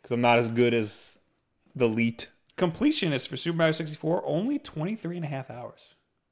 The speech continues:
Speaker 2: It's really
Speaker 1: That's not
Speaker 2: not,
Speaker 1: bad,
Speaker 2: it's
Speaker 1: yeah.
Speaker 2: really not bad. That game is hard as hell.
Speaker 1: Yeah.
Speaker 2: That game is, that might be the hardest Mario game.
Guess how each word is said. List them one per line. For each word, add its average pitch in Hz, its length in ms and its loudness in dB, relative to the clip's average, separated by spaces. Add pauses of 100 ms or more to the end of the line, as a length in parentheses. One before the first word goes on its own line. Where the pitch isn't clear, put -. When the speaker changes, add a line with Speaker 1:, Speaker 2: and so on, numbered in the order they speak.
(140)
Speaker 2:
It's - 100 -20
really 113 100 -12
Speaker 1:
That's 131 140 0
not 302 120 2
Speaker 2:
not, 139 60 -8
Speaker 1:
bad, 123 320 0
Speaker 2:
it's 117 60 -4
Speaker 1:
yeah. 117 120 -4
Speaker 2:
really 151 140 -4
not 139 180 -6
bad. 117 180 -6
That 170 180 4
game 226 320 0 (400)
is - 140 -20
hard 135 360 2
as 127 140 -6
hell. 107 260 -6
Speaker 1:
Yeah. 110 280 4 (180)
Speaker 2:
That 131 160 0
game 139 320 -2
is, 113 380 -6 (340)
that 135 180 4
might 143 220 4
be 151 80 -2
the 127 140 -2
hardest 120 260 -2
Mario 104 300 -8
game. 160 160 -14